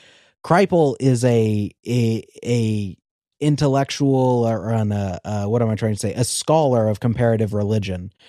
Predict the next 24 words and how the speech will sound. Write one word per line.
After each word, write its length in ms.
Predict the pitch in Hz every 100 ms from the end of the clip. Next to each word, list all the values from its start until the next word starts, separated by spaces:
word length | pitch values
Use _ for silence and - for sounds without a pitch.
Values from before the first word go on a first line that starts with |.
| - _
and, 340 | 120 123 120 117
and 480 | 127 117 113 117 _
comparative 640 | 131 113 127 120 113 104
belief 400 | 107 101 104 95
systems. 600 | - 104 - 98 92 85 _ - - _
And 360 | 135 127 117 -
he 240 | - 135 127
then 260 | 131 120
pairs 480 | - 139 147 139 120
his 540 | 117 156 151 135 - - _
understanding 840 | 127 127 117 - - 127 127 127 120
of 200 | 107 95
belief 320 | 110 120 110
systems 480 | 127 110 120 107 101
with 220 | 113 104
Whitley 360 | 113 120 117 104
Strieber's 600 | - 117 110 104 95 - _ _
experiences. 1000 | 104 113 - 120 110 98 85 76 - 85 -
It's 200 | 120 127
a 80 |
very 420 | 113 113 139 120 101
interesting 420 | 95 90 90 90
read. 280 | 87 - - _ _ _ _ _
Now, 440 | 135 135 123 120